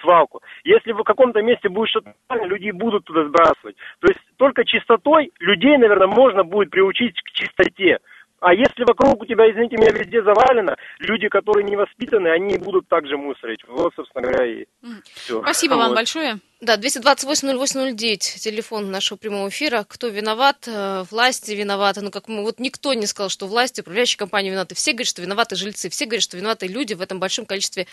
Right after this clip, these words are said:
Speaker 3: мусора. Э, я предлагаю, э, давай, Наташа, все-таки послушаем, куда жаловаться на тех, кто мусорит,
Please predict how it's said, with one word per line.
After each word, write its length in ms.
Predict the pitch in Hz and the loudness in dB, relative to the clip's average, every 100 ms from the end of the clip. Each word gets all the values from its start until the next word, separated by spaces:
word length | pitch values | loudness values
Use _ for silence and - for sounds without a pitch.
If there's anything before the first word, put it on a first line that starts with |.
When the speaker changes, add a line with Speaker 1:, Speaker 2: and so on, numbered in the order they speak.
| - - - | -16 -20 -12
Speaker 3:
мусора. 460 | 208 - 165 143 - | -8 -8 -6 -6 -6
Э, 280 | 170 180 180 | -4 -2 -2
я 180 | 196 | -2
предлагаю, 540 | 269 277 269 277 240 196 196 202 | -2 -2 0 2 2 0 -4 -6
э, 40 | |
давай, 180 | 240 262 | -4 -4
Наташа, 220 | 226 - | -4 -6
все-таки 260 | 208 - 226 | -8 -14 -10
послушаем, 600 | 247 - 311 - 214 185 - - | -8 -6 -4 -4 -4 -6 -18 -18
куда 260 | - 233 320 | -6 2 2
жаловаться 520 | 294 294 277 226 240 | 4 0 0 -4 -6
на 140 | 226 233 | -4 -4
тех, 200 | 302 302 | -4 -6
кто 180 | - | -8
мусорит, 520 | 233 240 233 311 320 | -4 -4 -4 -4 -4